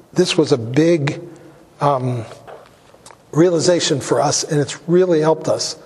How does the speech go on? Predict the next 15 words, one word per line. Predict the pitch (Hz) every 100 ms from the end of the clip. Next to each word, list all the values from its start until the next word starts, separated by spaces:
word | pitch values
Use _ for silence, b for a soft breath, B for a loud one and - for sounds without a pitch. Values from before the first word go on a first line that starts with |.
| B B B B
to | 127
begin | 147 147 143
digging | 127 139 139 123 151 - - -
and | 143 143 123
doing | 151 139
work | 139 143 131 - - - - 151
into | 131 139
both | 156 208 -
of | 135
our | 135
childhoods. | 135 170 165 139 123 117 - - - - B B B B B B B _
Um, | 151 147 143 135 - -
for | - 175
me, | 175 214 269 165 185 160 - - - - - - - b b b b -
um, | 160 156 151 147 - -